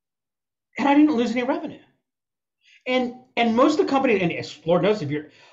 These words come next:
like, I know all these tech, these tech companies, I'm looking at a million dollars here, two million dollars there, four hundred thousand dollars there. That, that, that tide of negative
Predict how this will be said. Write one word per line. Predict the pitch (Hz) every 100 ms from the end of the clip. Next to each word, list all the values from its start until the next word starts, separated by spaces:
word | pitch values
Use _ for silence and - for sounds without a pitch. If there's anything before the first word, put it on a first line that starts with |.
| -
like, | 160
I | 185
know | 214 160
all | 160
these | 151
tech, | 147 135 - _
these | 139 117
tech | 175 180
companies, | 160 127 123
I'm | 139
looking | 156 135
at | 139
a |
million | 143 151 160 160
dollars | 160 147
here, | 165 175 151
two | 165
million | 160 156
dollars | 160 151
there, | 151 170 160 135 - -
four | 160
hundred | 151
thousand | 156 151
dollars | 156 143
there. | 131 175 - - _ _ _ _ _ _ _ _ _ _ _ _ _ 185 185 190 165 - _
That, | 165 220 214 175
that, | 196 202 - _ _ _ _ _ _ _ _ _ _ _ _ _
that | 175 180 180
tide | - 190 202 254
of | 220
negative | 170 175 175 175 185 185 175 151